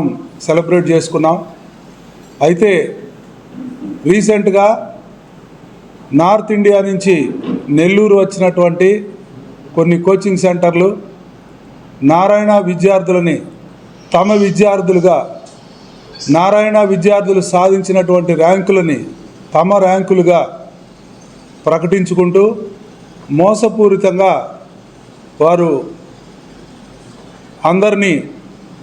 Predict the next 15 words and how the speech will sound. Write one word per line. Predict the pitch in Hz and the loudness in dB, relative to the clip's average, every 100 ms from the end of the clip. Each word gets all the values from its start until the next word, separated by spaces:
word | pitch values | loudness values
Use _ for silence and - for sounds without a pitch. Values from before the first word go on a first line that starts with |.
| - - - - 160 | -20 -20 -14 -2 0
ఆ, | 170 160 - - - - 156 | 2 -2 -8 -18 -20 -6 -4
ఒక | 170 175 151 - - - - - - - - - - - - - | 0 0 0 -4 -16 -20 -20 -20 -20 -20 -20 -20 -20 -20 -20 -2
తప్పుదోవ | 190 190 233 226 220 214 | -2 0 0 2 2 -2
పట్టించేటటువంటి, | 180 208 180 190 180 175 180 175 180 156 156 - - - 160 | -4 -4 0 0 2 0 0 0 0 -2 -6 -10 -16 -2 0
ఆ, | 160 160 175 | 2 2 2
ఆ, | 165 151 - - - - - - 135 | 2 0 -8 -20 -20 -20 -14 -6 0
జరుపుతూ | 160 170 202 185 | 0 0 -2 0
ఉన్నారు. | 180 170 180 220 - - - - - | 0 0 0 -2 -10 -20 -20 -20 -2
కాబట్టి | 175 190 185 208 185 190 - - - - - - - - - | 0 0 0 2 2 -2 -8 -18 -20 -20 -20 -20 -20 -20 -4
ఇది | 175 214 226 | 0 2 2
మేము | 220 214 208 | 2 0 0
చాలా | 202 202 196 190 | 2 2 0 0
తీవ్రంగా | 208 226 220 220 220 | 0 2 2 0 -2
ఖండిస్తున్నాము. | 196 196 196 - 175 165 185 175 - - - - - - - - - - - 143 | -2 0 0 0 0 0 -2 -6 -14 -20 -20 -20 -20 -20 -20 -20 -20 -20 -2 0
నారాయణ | 170 208 220 220 | 2 2 2 2